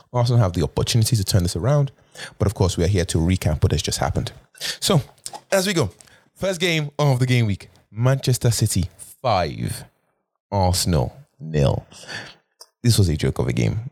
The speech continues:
quite frankly. Um, Arsenal came out seven minutes in, just raring to go. And within seven minutes, it was over. Like, literally, a cross from Jesus to Gundogan. How Gundogan is scoring a header against centre backs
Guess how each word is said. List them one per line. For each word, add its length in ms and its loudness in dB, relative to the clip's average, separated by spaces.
quite 180 -2
frankly. 400 -2
Um, 220 -6
Arsenal 300 2
came 160 0
out 120 0
seven 200 0
minutes 240 2
in, 160 0
just 180 2
raring 440 2
to 80 -8
go. 260 0
And 80 -2
within 200 2
seven 200 2
minutes, 380 0
it 120 -4
was 140 2
over. 280 0
Like, 140 0
literally, 440 2
a 100 6
cross 680 -2
from 240 0
Jesus 500 0
to 120 -2
Gundogan. 640 0
How 440 -4
Gundogan 380 2
is 100 0
scoring 220 2
a 60 2
header 480 2
against 540 2
centre 380 0
backs 480 -4